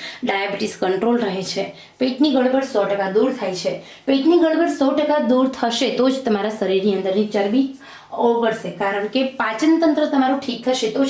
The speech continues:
ખાધેલા ખોરાકનું પાચન થશે. એટલા માટે આપણે આ પ્રયોગ કરવાના છીએ. હવે અહીંયા આપણે આશરે દસ મિનિટ સુધી ઉકાળીશું. તો અહીંયા આપણે દસ મિનિટ સુધી ઉકાળી લઈએ આ તૈયાર થયેલા વેઇટ લોસ ડ્રિંક્સને.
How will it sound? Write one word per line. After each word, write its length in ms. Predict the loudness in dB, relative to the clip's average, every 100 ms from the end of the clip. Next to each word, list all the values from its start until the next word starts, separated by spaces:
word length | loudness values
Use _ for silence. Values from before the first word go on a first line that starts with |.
| -2
ખાધેલા 360 | 0 2 2 0
ખોરાકનું 420 | 0 2 0 0
પાચન 300 | 0 2 0
થશે. 320 | 0 -2 -6 -10 -14 -14 -14 -6
એટલા 320 | -4 -2 0
માટે 260 | 0 0 0
આપણે 360 | 0 -2 0 0
આ 160 | 0
પ્રયોગ 300 | 2 2 2
કરવાના 420 | -2 -2 -2 -2
છીએ. 280 | -2 -2 -2 -4 -12 -18 -18 -2
હવે 220 | 2 2
અહીંયા 260 | 2 0 0
આપણે 200 | -2 -2
આશરે 300 | -2 0 0
દસ 380 | 0 0 0
મિનિટ 320 | 2 2 2 0
સુધી 440 | 2 4 2 2
ઉકાળીશું. 600 | -2 0 0 0 0 -4 -8 -18 _ -8 -2
તો 60 |
અહીંયા 340 | 2 4 4 2
આપણે 240 | 0 0
દસ 280 | 2 0 0 2
મિનિટ 180 | 2 2
સુધી 360 | 0 2 2 0
ઉકાળી 320 | -2 0 4
લઈએ 460 | 4 4 4 2 -2
આ 100 | -2
તૈયાર 380 | 2 2 2 0
થયેલા 200 | 2 2
વેઇટ 320 | 0 -2 0
લોસ 340 | 2 2 0 -6 -4
ડ્રિંક્સને. 460 | -2 -2 -6 -10